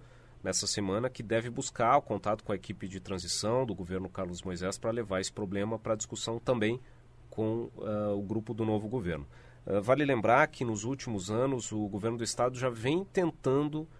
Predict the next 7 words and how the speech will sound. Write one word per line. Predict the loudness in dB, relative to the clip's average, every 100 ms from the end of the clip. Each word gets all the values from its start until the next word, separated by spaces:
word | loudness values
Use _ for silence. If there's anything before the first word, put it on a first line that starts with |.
| -16 -2
levar | 0 2 4 6 6
esse | 4 0
modelo | 0 -2 0 0 2 0
desses | -2 -2 -4 -4
convênios | -4 -2 -2 -2 -4 -8 -10
com | -6 -4 -2
a | -4 -6